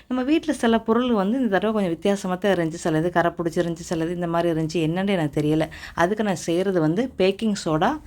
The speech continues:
அப்புறம் உப்பு ரெண்டையும் சரிசம அளவுக்கு எடுத்து மிக்ஸ் பண்ணிக்கிறேங்க. ஆப்பச்சோடா, உப்பு, அப்புறம் ஒரு பழம் எலுமிச்சம்பழம் எடுத்துக்கிறேங்க. எடுத்து ராத்திரில எல்லாம் கழுவி வெளியே முடிச்சுட்டு எல்லாரும் படுக்க போனதோட நீங்க என்ன செய்யுங்க, இந்த மாதிரி இந்த உப்பு கரையா இருந்தா தேய்ச்சு பாருங்க. ஓகே, இது வந்து நீங்க வீட்ல இருந்தீங்க அப்படின்னா உங்களுக்கு இது நடக்கிறதுக்கு வாய்ப்பு இல்ல.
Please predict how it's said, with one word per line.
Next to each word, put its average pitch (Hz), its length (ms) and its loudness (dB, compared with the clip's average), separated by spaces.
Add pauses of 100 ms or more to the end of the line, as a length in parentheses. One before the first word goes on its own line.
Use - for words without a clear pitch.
(180)
அப்புறம் 196 300 0
உப்பு 180 460 2
ரெண்டையும் 180 380 2
சரிசம 175 320 0
அளவுக்கு 175 400 2
எடுத்து 160 300 0
மிக்ஸ் 180 340 0
பண்ணிக்கிறேங்க. 156 480 0 (280)
ஆப்பச்சோடா, 202 580 4
உப்பு, 175 500 0
அப்புறம் 226 360 0
ஒரு 196 200 4
பழம் 208 240 4
எலுமிச்சம்பழம் 175 600 0
எடுத்துக்கிறேங்க. 139 440 0 (360)
எடுத்து 226 560 2 (320)
ராத்திரில 220 380 6
எல்லாம் 180 360 2
கழுவி 175 280 4
வெளியே 190 200 4
முடிச்சுட்டு 180 340 2
எல்லாரும் 180 320 4
படுக்க 180 380 4
போனதோட 160 380 2
நீங்க 196 220 2
என்ன 160 140 0
செய்யுங்க, 175 120 -4
இந்த 190 280 0
மாதிரி 175 260 0
இந்த 156 140 0
உப்பு 151 220 -2
கரையா 165 100 4
இருந்தா 156 220 2
தேய்ச்சு 190 440 0
பாருங்க. 143 400 2
ஓகே, 160 340 0
இது 185 80 0
வந்து 214 140 2
நீங்க 185 180 0
வீட்ல 247 320 -2
இருந்தீங்க 196 420 2
அப்படின்னா 185 120 -2
உங்களுக்கு 170 260 0
இது 151 100 0
நடக்கிறதுக்கு 165 480 0
வாய்ப்பு 160 380 2
இல்ல. 147 220 0